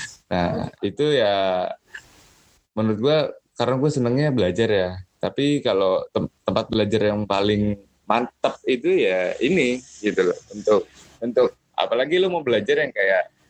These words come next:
gua tuh pengen banget punya company sendiri, gua pengen banget tuh punya usaha sendiri. Eh, gua pengen banget punya keinginan untuk, eh, apa ya, punya, punya, punya inilah otoritas, gua bisa ngatur waktu gua sendiri, gua bisa ngatur gua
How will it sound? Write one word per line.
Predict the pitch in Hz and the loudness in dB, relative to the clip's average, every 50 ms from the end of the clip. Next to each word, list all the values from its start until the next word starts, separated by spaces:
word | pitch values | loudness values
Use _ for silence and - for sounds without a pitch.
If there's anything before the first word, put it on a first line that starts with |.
| _ | _
gua | - 123 147 151 | -2 -2 0 0
tuh | 180 | 0
pengen | - 165 143 139 127 | -2 0 -2 0 -2
banget | 113 104 110 127 135 _ | -2 -4 -6 -6 -12 _
punya | 113 107 107 104 98 - - | -14 -4 0 0 0 0 -2
company | 104 - - 113 107 | -2 0 0 0 0
sendiri, | - - - - 107 101 107 110 107 101 98 | -2 -4 -6 -4 -2 0 2 0 0 0 0
gua | 117 123 - | 0 0 0
pengen | 120 110 107 104 104 | 0 -2 -2 -2 -2
banget | 98 104 113 113 - | 0 0 0 -2 -4
tuh | - | -10
punya | - 107 95 | -2 -2 -2
usaha | - - - 98 95 | -2 0 -2 -4 -4
sendiri. | - - - - 92 90 85 90 90 87 90 - _ - - - - - - - - | -4 -4 -6 -2 0 0 2 2 0 0 -2 -6 _ 0 2 2 4 2 2 0 -2
Eh, | - 92 - - 185 190 | -4 -2 0 0 0 -2
gua | - _ _ _ _ - - | -4 _ _ _ _ -16 -4
pengen | - 104 - 98 95 | -4 -4 -4 -2 -2
banget | 98 110 123 120 - - | 0 2 0 0 -2 -6
punya | 98 95 95 95 95 92 87 90 - - - - _ _ _ - | -6 -2 0 2 2 2 2 0 -2 -6 -6 -8 _ _ _ 0
keinginan | 113 101 101 101 101 101 104 113 120 120 110 101 90 | 2 2 2 2 -2 0 2 2 2 2 0 -2 -2
untuk, | - 98 98 92 - - _ - - - - _ _ _ - - | 0 0 0 0 -2 -6 _ -20 -20 -20 -20 _ _ _ -6 -2
eh, | 92 98 95 95 92 90 92 92 92 92 90 90 90 90 92 92 92 90 87 80 - | 0 2 2 2 2 2 2 2 2 2 2 2 2 2 2 2 2 2 0 0 0
apa | - - - - 117 104 | -2 -4 0 2 2 4
ya, | 92 92 92 - - _ _ _ _ - | 4 2 0 -4 -8 _ _ _ _ -4
punya, | 113 113 113 113 107 104 - - - - - | -2 0 2 2 2 2 2 0 -6 -6 -4
punya, | 120 117 117 113 110 104 - - - _ _ _ _ | -2 0 2 2 2 2 0 -4 -8 _ _ _ _
punya | - 117 110 110 110 110 107 104 | -4 -2 0 2 2 2 2 2
inilah | 110 123 131 131 117 101 - 101 | 2 0 0 0 0 0 0 -2
otoritas, | 95 - 104 104 98 101 98 - 101 107 113 110 - - - | -4 -2 -2 0 0 -2 -2 0 2 2 2 0 -4 -8 -8
gua | 98 98 98 101 98 92 | -6 0 2 2 2 2
bisa | 87 - 92 | 0 -2 -2
ngatur | 90 92 - - 98 95 | -2 -2 -2 0 0 0
waktu | 92 - - 101 98 | 0 0 -2 -4 -2
gua | - 92 90 | 0 -2 -2
sendiri, | - - 120 127 127 131 123 131 127 127 123 110 | -2 -4 -2 0 0 0 0 0 0 0 0 0
gua | 107 95 92 | 0 -2 -2
bisa | 90 - 95 95 | -2 -2 -2 0
ngatur | 92 92 92 - 95 95 | 0 -2 -2 -2 -2 0
gua | 98 101 | 2 0